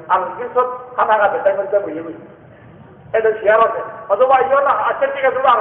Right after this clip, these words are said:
কাম ঠিক আছে।" "না, না, না, না, কোথায় ভাবছে?" যদি শেয়ার কইও না, না বইয়ে, শেয়ার না বইয়ে। ভাত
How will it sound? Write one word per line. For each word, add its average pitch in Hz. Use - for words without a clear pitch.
কাম 285
ঠিক 240
আছে।" 220
"না, 220
না, 349
না, 330
না, 285
কোথায় 247
ভাবছে?" 240
যদি 302
শেয়ার 262
কইও 247
না, 226
না 214
বইয়ে, 240
শেয়ার 240
না 240
বইয়ে। 190
ভাত -